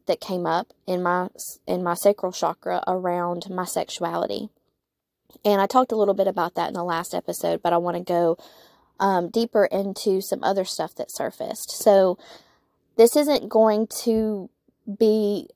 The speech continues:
extremely triggering, but there is going to be some talk of, um, sexual abuse, and, um, I'm not gonna go into anything extremely, um, e-,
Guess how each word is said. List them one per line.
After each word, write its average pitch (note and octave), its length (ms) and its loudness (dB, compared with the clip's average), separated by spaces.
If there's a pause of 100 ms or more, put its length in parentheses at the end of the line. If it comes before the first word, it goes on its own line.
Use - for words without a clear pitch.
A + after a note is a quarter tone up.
extremely G3 760 0
triggering, C4 600 4
but G#3 160 4
there G3 140 4
is G3+ 240 2
going G3 260 0
to - 140 -10
be G3 260 -2
some F#3+ 220 -6
talk - 480 0
of, F#3 600 0 (100)
um, F3 540 -6
sexual - 460 -2
abuse, A3+ 560 0 (160)
and, F3+ 600 -6 (760)
um, F#3 300 0
I'm G3+ 120 0
not F#3 160 4
gonna G3 140 -4
go F#3+ 240 4
into F#3 340 -2
anything F3+ 520 -4
extremely, F3+ 1160 -2 (760)
um, F3+ 680 -8 (1600)
e-, F#3 120 0